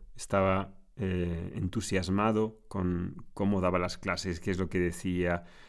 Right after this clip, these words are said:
de dónde sacaba todas esas cosas, eh, sabíamos que obviamente eran los textos de Vedanta, las Upanishads, la Bhagavad Gita, los Brahma Sutras, etcétera, pero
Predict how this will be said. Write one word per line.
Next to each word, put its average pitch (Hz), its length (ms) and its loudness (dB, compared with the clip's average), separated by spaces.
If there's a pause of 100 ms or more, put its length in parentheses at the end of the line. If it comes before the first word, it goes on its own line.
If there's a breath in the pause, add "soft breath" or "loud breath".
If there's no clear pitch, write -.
(120)
de 87 140 2
dónde 107 220 4
sacaba - 400 -4
todas 113 280 2
esas 110 180 2
cosas, 135 380 0 (480 loud breath)
eh, 101 380 2
sabíamos 110 440 4
que 117 140 6
obviamente 127 520 6
eran 117 240 6
los 92 180 2
textos 107 340 -2
de 101 80 2
Vedanta, 90 360 2
las 87 160 -2
Upanishads, 90 460 -2
la 90 80 -2
Bhagavad 87 280 -4
Gita, 87 240 -6
los 87 80 -6
Brahma 87 220 -4
Sutras, 90 340 -4
etcétera, 117 560 2 (360 loud breath)
pero 113 380 6